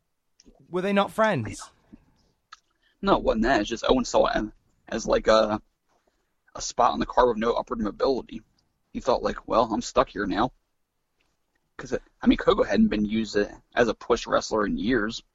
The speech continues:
Speaker 2: so why would he start pushing him now? <laughs> It's like, Owen thought he was stuck.
Speaker 1: Well, I thought Owen brought the best out in him.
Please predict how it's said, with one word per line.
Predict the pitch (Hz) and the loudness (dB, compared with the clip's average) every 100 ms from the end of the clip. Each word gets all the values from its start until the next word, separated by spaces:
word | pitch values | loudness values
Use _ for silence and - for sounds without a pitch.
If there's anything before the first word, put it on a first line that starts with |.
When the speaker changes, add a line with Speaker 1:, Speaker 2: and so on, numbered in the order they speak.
| _ _ _ _ _ | _ _ _ _ _
Speaker 2:
so | - 85 | -10 -2
why | 98 | 2
would | 104 | 2
he | 113 | 2
start | 117 | 0
pushing | - 123 120 | 0 -4 0
him | 104 87 | -2 0
now? | 98 120 - | 0 -2 -4
<laughs> | - | -8
It's | 110 - | 0 0
like, | 113 - _ _ _ _ _ _ _ _ _ _ _ _ _ _ - | 0 -6 _ _ _ _ _ _ _ _ _ _ _ _ _ _ 2
Owen | 135 147 | 4 4
thought | 101 | 0
he | |
was | - | -4
stuck. | - - 147 - _ _ - _ | 0 2 2 0 _ _ -20 _
Speaker 1:
Well, | 277 | -2
I | |
thought | 294 320 320 | 0 0 0
Owen | 285 294 294 285 262 254 _ _ _ _ _ 170 _ - | 2 2 2 -2 -4 -10 _ _ _ _ _ -20 _ -8
brought | 240 254 | -2 -2
the | 202 | -2
best | - 233 185 - | -4 -4 -4 -2
out | 208 160 | 0 0
in | 131 | -4
him. | 113 120 151 | -6 -6 -6